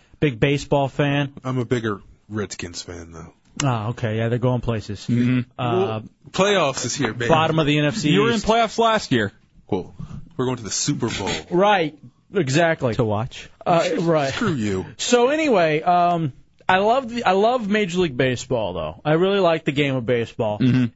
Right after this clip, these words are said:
Speaker 1: And a couple of guys have come up with a really, really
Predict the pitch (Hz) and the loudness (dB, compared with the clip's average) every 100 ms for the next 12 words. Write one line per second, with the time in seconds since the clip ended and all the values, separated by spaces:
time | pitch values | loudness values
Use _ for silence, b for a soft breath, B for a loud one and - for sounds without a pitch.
0 | - 170 165 160 151 - 165 196 208 233 | -2 0 2 0 -2 -6 -2 0 0 -2
1 | 170 156 147 139 139 156 151 139 139 135 | -2 -2 -2 -2 -4 -2 -2 0 -2 0
2 | 123 123 135 160 160 165 165 165 147 135 | -2 -2 -2 0 0 0 -2 -4 -4 -2
3 | 147 143 143 143 | 0 0 0 -2